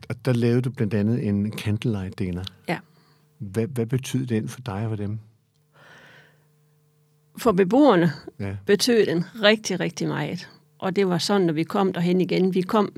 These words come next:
Speaker 2: vi frivillige, vi kom hver anden torsdag. Øh, så tog de os i hånden og sagde, "Ej, hvor var det en dejlig aften. Hvor havde vi det godt. Og hvor var det noget godt mad, vi
Speaker 1: Så
Speaker 2: fik."
Speaker 1: de husker det?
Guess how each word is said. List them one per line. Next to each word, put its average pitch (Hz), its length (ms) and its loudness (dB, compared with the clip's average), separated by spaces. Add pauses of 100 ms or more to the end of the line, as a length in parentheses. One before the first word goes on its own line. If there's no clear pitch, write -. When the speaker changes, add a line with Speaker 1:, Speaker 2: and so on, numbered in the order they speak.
(100)
Speaker 2:
vi 190 100 -4
frivillige, 214 580 2
vi 185 80 2
kom 202 240 0
hver 170 180 -2
anden 185 160 2
torsdag. 180 440 -4 (880)
Øh, 180 380 2 (320)
så 196 200 0
tog 208 320 2
de 185 120 2
os 175 140 0
i 196 40 -2
hånden 190 300 0
og 175 60 -4
sagde, 175 320 -2
"Ej, 165 200 -2
hvor 175 140 -4
var 170 200 -4
det 190 100 -6
en 196 120 -6
dejlig 180 300 -4
aften. 185 320 -8
Hvor 214 100 -2
havde 196 340 0
vi 202 80 0
det 180 140 -6
godt. 170 340 -6
Og 180 100 -4
hvor 190 140 -2
var 208 200 2
det 208 260 -2
noget 185 220 0
godt 180 240 -2
mad, 165 220 0
vi 180 120 -2
Speaker 1:
Så - 80 -6
Speaker 2:
fik." 113 160 -4
Speaker 1:
de 131 100 0
husker 175 360 0
det? 117 140 -4